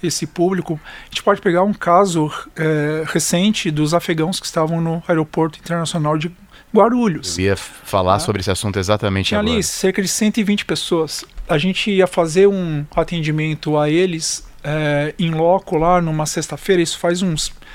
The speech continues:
Speaker 1: uns vinte dias, e descobriu-se que eles estavam com sarna. Sarna, porque as pessoas estavam numa situação ali em que eles nem tinham como tomar banho, eles ficam numa sala, eles dormem numa sala, lá não tem cama, tem umas cadeiras, tem,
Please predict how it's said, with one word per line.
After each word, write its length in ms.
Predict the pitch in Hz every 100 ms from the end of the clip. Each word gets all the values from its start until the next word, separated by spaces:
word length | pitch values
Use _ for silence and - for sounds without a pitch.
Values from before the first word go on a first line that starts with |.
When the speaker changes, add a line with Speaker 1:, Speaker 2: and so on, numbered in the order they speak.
| - - -
Speaker 1:
uns 160 | 156 147
vinte 320 | 143 175 -
dias, 460 | 139 185 220 156 - - - - - - - - -
e 520 | 175 180 175 170 165
descobriu-se 580 | 170 - 208 170 175 180
que 80 | 226
eles 120 | 226
estavam 240 | 240 240
com 200 | 220 240
sarna. 560 | 220 - 190 196 147 113 - _
Sarna, 640 | - - 240 214 143 139 143
porque 120 | - 160
as 60 |
pessoas 420 | - 165 - 175
estavam 340 | - - 170 180
numa 180 | 175 185
situação 560 | - 185 175 - 190
ali 220 | 180 180
em 80 | 220
que 120 | 214
eles 200 | 214 208
nem 460 | 185 202 220 233 220 - - -
tinham 200 | - 196
como 220 | 196 208 214
tomar 400 | - 214 214 233
banho, 380 | 185 220 180
eles 120 | 151 -
ficam 300 | - - 247
numa 220 | 262 285
sala, 540 | - 262 247 196 127 - - - -
eles 140 | 185
dormem 320 | 165 165 180 190
numa 220 | 226 294
sala, 420 | - 214 220 175
lá 220 | 151 156
não 100 | 196
tem 260 | 247 - 302
cama, 500 | - 214 185 233 180
tem 180 | - 143
umas 180 | 147
cadeiras, 640 | - 254 180 170 233 165 -
tem, 260 | 170 160